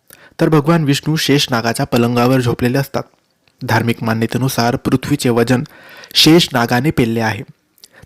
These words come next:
तर वासुकी ही समुद्र मंथनाच्या वेळी मजबूत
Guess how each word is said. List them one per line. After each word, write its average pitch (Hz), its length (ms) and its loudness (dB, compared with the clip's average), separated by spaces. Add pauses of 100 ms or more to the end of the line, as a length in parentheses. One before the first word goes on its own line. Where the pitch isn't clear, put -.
तर 165 80 4
वासुकी 139 480 2
ही 156 200 -6 (100)
समुद्र 143 320 0
मंथनाच्या 127 520 -2
वेळी 117 220 0
मजबूत 131 460 0